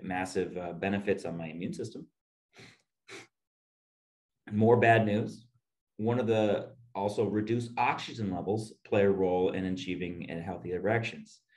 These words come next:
Um, of course, blood has to get the erection going, and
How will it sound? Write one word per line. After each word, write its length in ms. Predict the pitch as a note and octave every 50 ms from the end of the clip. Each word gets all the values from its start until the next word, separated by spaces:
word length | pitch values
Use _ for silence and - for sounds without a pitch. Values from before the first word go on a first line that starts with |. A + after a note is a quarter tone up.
| _ _ - - -
Um, 440 | - F#2 F#2 F2+ F2+ F2 E2+ F2 F2+
of 160 | - D#2 -
course, 540 | - - A2 G#2+ G#2+ G2+ - - - - - - _ _ _ _ _ _ _ _ _ _ _ - - _ _ _ _ _ _ _ _ _ -
blood 360 | A2 A2+ A#2 A2+ A2 G#2 A2
has 340 | A2+ A2 A2+ G#2 G2+ G2 - -
to 420 | - G2+ F#2 F#2+ G2+ A2+ A2+ - - - _ _ _ _ _ _ _ _ _ _ _ _ _ _ - - _ _ _ -
get 180 | G#2 F#2+ -
the 60 | F2
erection 400 | E2+ F#2+ F#2+ F2+ - - G#2+ A2+
going, 420 | G#2 F#2+ E2 D#2+ F#2+ G#2+ - - - _ _ _ _ _ _ _ _ -
and 600 | F2+ F2+ F2+ F2+ F2+ F2 E2+ F2 F2+ F2 - -